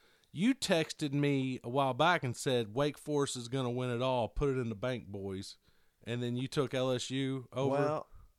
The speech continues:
Speaker 2: yeah, I took L S U when we were
Speaker 1: Okay.
Speaker 2: here, but I, but dude, Wake Forest just looked, I don't know, they just looked strong.
Speaker 1: Yeah, I mean, th-, people all focus on the pitching, but like I said, they have eight batters in their lineup that are hitting over three hundred. Like, they,
Speaker 2: Right.
Speaker 1: they can put runs up.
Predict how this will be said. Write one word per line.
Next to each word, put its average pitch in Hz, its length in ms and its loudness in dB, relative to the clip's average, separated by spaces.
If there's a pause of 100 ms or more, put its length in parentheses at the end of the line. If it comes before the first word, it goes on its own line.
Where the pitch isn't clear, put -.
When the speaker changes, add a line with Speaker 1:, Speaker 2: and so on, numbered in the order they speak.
(120)
Speaker 2:
yeah, 170 320 0
I 196 40 2
took 180 320 -4
L 165 220 0
S 139 240 -4
U 139 160 -4
when 127 160 -4
we 127 100 -6
were 117 120 -2
Speaker 1:
Okay. 107 180 -4
Speaker 2:
here, 123 300 -2
but 123 200 -2
I, 160 320 0
but 147 260 -2
dude, 156 280 0
Wake 160 300 0
Forest 143 440 -4
just 127 280 -6
looked, 123 560 -4 (960)
I 151 180 -2
don't 131 160 -6
know, 110 340 -8 (240)
they 143 140 -2
just 147 240 -6
looked 127 220 -6
strong. 107 680 -10 (180)
Speaker 1:
Yeah, 214 300 6
I 147 80 6
mean, 170 220 4
th-, 120 120 -4 (400)
people 220 280 2
all 202 200 8
focus 185 380 0
on 170 120 0
the 135 60 -2
pitching, 175 540 -2
but 135 240 0
like 143 180 -2
I 135 60 0
said, 127 360 0
they 127 120 2
have 131 140 2
eight 143 200 0
batters 135 380 2
in 127 80 -2
their 120 100 0
lineup 120 480 -2
that - 120 0
are 117 100 -4
hitting 120 240 -4
over 113 200 -4
three 120 240 -6
hundred. 92 440 -6
Like, 117 240 -4
they, 143 140 4
Speaker 2:
Right. 127 60 0
Speaker 1:
they 156 140 2
can 147 180 -2
put - 280 4
runs 135 340 0
up. 110 240 0